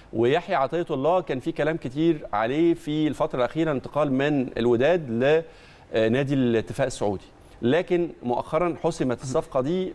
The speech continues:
عن طريق ستيفن جيرارد، اللي قرر انه مش محتاج يحيى عطية الله، لانه من وجهة نظره شايفه انه، آه، ال-، م-، يعني غير مناسب لطريقة اللعب او لفكر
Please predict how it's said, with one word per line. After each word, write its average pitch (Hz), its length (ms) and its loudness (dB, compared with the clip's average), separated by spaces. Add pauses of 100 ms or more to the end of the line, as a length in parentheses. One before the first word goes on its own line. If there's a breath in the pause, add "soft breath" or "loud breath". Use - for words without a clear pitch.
عن 123 340 2
طريق 143 280 0
ستيفن 147 360 -2
جيرارد، 175 280 0 (560 loud breath)
اللي 127 200 4
قرر 160 460 -2
انه 147 160 -2
مش 135 220 -4
محتاج 151 360 -2
يحيى 131 280 -2
عطية 127 320 -2
الله، 127 220 2
لانه 180 400 4 (240)
من 156 100 2
وجهة 156 260 2
نظره 151 320 0
شايفه 160 380 0
انه، 151 220 2 (340 loud breath)
آه، 117 160 2
ال-، 120 240 2
م-، 123 200 0 (140)
يعني 120 360 0 (180)
غير 151 240 2
مناسب 156 440 -2
لطريقة 131 380 -2
اللعب 139 240 2
او 123 180 2
لفكر 127 480 -2